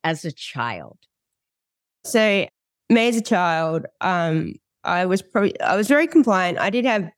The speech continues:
Speaker 2: street stubbornness, but I generally followed the rules and did everything. So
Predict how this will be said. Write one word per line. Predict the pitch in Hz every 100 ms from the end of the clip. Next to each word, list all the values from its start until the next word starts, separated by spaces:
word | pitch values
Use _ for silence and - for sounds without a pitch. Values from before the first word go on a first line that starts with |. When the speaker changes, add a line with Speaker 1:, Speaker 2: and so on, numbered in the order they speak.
| _ -
Speaker 2:
street | - 185 170
stubbornness, | 180 - 165 170 165 -
but | - 170
I | 180 160
generally | 165 180 170 165 156 - - _ _
followed | - 180 160 160
the |
rules | 165 160 160
and | 165 165
did | 165
everything. | 165 165 170 160 147
So | - 180 170 165